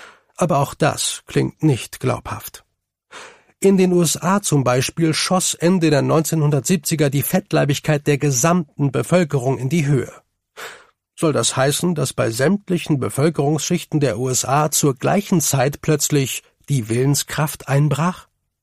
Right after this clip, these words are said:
Alle Alters-, Geschlechts- und ethnischen Gruppen, jede mit ihren eigenen Ansichten und Erfahrungen, sollen zur selben Zeit und gemeinsam die Fähigkeit zur Selbstkontrolle verloren haben?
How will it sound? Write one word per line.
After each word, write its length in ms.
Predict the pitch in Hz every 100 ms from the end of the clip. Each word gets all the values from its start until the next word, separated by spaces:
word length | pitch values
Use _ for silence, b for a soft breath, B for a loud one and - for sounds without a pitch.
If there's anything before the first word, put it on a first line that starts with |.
| _ _ b b b b b b _ _ _ _
Alle 440 | 135 185 214 151 -
Alters-, 560 | 165 180 190 208 -
Geschlechts- 580 | - 117 143 170 - -
und 180 | 127 -
ethnischen 520 | 160 170 147 - 147
Gruppen, 520 | 127 156 165 208 185 - _
jede 360 | 113 151 202 160
mit 180 | 123
ihren 220 | - 131 127
eigenen 500 | - 185 185 147 131
Ansichten 600 | 160 185 165 151 - 156
und 120 | 120
Erfahrungen, 680 | 110 147 175 156 151 147 143 B B B
sollen 320 | - 180 233 220
zur 180 | 139
selben 500 | 110 110 175 226 214
Zeit 520 | - - 117 175 - -
und 200 | 151 143
gemeinsam 840 | 123 135 240 202 127 120 107 110 -
die 140 | 170
Fähigkeit 580 | 143 196 214 - 139 139
zur 140 | - 117
Selbstkontrolle 840 | 110 156 - - 143 - 143 151
verloren 540 | 127 110 113 120 107
haben? 220 | 123 156